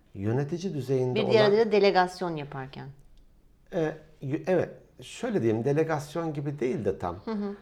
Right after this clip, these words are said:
Speaker 1: Diyelim ki bir departmanın ben yöneticisiyim, on
Speaker 2: Hı hı.
Speaker 1: tane de iş var.
Speaker 2: Hı hı.
Speaker 1: İşte beş tane de çalışan var,
Speaker 2: Hı hı.
Speaker 1: ikişer ikişer paylaştıracağım.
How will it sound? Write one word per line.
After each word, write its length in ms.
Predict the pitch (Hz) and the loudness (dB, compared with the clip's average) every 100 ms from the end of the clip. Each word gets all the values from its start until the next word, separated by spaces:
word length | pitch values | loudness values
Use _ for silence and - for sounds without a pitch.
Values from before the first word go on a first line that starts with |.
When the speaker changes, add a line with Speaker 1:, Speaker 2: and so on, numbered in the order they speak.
| - 180 | -16 2
Speaker 1:
Diyelim 400 | 190 190 180 165 | 6 8 6 2
ki 340 | 143 180 180 - | 2 2 2 -2
bir 160 | 165 165 | 0 2
departmanın 680 | 165 147 143 156 143 139 | 4 4 2 2 0 2
ben 120 | 139 | 2
yöneticisiyim, 840 | 143 139 135 135 135 131 - 120 147 - | 4 2 0 -2 -6 -6 -4 -2 -2 0
on 160 | 165 170 | 0 2
Speaker 2:
Hı 40 | |
hı. 40 | |
Speaker 1:
tane 280 | - 135 127 | 0 -2 0
de 100 | - | -2
iş 280 | - - - | -4 -6 0
var. 320 | 113 - - | 0 0 -6
Speaker 2:
Hı 60 | 208 | -8
hı. 240 | 202 196 202 - - _ | -4 -4 -6 -12 -20 _
Speaker 1:
İşte 360 | 196 - - 190 - | -6 -4 -4 -6 -6
beş 360 | 180 175 190 - | 0 4 4 4
tane 240 | 131 117 | 0 2
de 100 | 120 | 2
çalışan 520 | - 143 139 156 113 104 | 2 -2 0 -2 -2 -2
var, 120 | 240 | 0
Speaker 2:
Hı 40 | |
hı. 80 | 214 | 0
Speaker 1:
ikişer 300 | 208 220 175 | -2 0 0
ikişer 400 | 113 - 175 180 | 0 -4 -6 -4
paylaştıracağım. 800 | 143 131 127 - 143 104 104 | -2 -2 -4 -6 -6 -4 -4